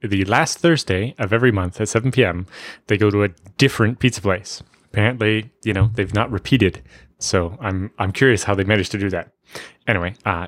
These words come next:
if you're from Portland, you should check out the site Calagator,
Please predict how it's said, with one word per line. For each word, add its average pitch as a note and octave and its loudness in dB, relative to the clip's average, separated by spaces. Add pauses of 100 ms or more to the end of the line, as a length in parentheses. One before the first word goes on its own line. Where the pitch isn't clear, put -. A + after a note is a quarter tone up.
if A2+ -4
you're A2+ 2
from B2 -2
Portland, D3 0
you C3+ -6
should G#2+ -6
check A2+ 0
out A2+ 0
the A2 -4
site - 0 (200)
Calagator, C#3+ 2